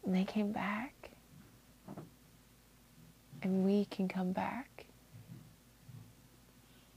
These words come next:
We just have to turn to Christ.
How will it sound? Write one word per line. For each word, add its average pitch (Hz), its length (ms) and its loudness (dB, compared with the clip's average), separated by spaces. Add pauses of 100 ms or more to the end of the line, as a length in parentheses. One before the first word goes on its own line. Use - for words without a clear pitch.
(1160)
We 190 100 4
just 190 200 2
have 196 160 -2
to - 100 -4
turn 190 260 4
to 190 80 2
Christ. - 760 0